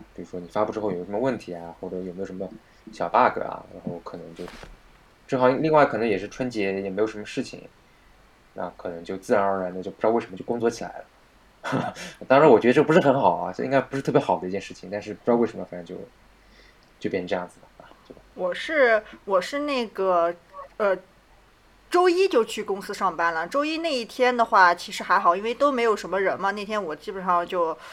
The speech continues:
Speaker 2: 呃，没干什么事，你就写了，写了一两个用例，写了一两个测试用例。然后的话，第二天的话就开始比较认真的干活了嘛。最认真的是那个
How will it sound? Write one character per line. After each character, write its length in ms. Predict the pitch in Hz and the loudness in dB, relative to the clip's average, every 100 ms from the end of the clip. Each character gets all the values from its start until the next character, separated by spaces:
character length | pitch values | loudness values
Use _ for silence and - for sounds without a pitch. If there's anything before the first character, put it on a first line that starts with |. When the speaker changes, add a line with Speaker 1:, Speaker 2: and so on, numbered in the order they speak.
| - - | -20 -8
Speaker 2:
呃， 120 | 190 | -6
没 260 | 190 196 202 | -2 -2 6
干 220 | 349 359 | 8 6
什 100 | 185 | 2
么 80 | 165 | -10
事， 120 | 196 | -10
你 80 | 180 | -6
就 140 | 240 | -4
写 260 | 269 208 180 | -2 2 4
了， 180 | 196 - | 2 0
写 180 | - 220 | -2 0
了 120 | 196 254 | 2 2
一 80 | |
两 220 | 320 190 - | 6 6 6
个 100 | 240 | -2
用 220 | 302 302 | 0 2
例， 180 | 359 - _ - | 0 -2 _ -8
写 160 | 214 | -2
了 100 | 196 | 0
一 80 | 262 | 4
两 140 | 220 175 | 4 2
个 60 | |
测 160 | - 254 | -2 -2
试 120 | 262 | 0
用 160 | 262 262 | 0 0
例。 180 | 277 - - - - - | -2 -4 -8 -20 -10 2
然 200 | 208 214 | 4 6
后 240 | 302 277 | 10 10
的 120 | 247 | 10
话， 160 | 233 220 | 10 8
第 100 | 311 | 10
二 200 | 330 262 | 10 10
天 220 | 240 226 | 6 4
的 100 | 208 | 4
话 300 | 220 190 180 | 6 8 8
就 320 | 180 190 185 180 | 6 0 0 -2
开 280 | - 208 | -4 -4
始 320 | 202 190 160 147 | -2 -4 -4 -4
比 60 | - | -4
较 160 | 185 190 | 0 0
认 160 | 214 | 0
真 120 | 208 | -4
的 80 | 214 | -2
干 240 | 214 208 190 | 4 4 4
活 240 | - 156 | 0 -2
了 80 | 170 | -2
嘛。 200 | 165 - _ _ _ _ _ _ _ _ _ - - | -4 -6 _ _ _ _ _ _ _ _ _ -20 2
最 260 | 311 254 | 8 10
认 220 | 240 226 | 10 6
真 200 | 214 233 | 4 0
的 80 | 220 | 0
是 340 | 220 226 202 190 | -4 -2 0 0
那 220 | 196 185 | -2 -4
个 420 | 185 170 170 | 0 2 4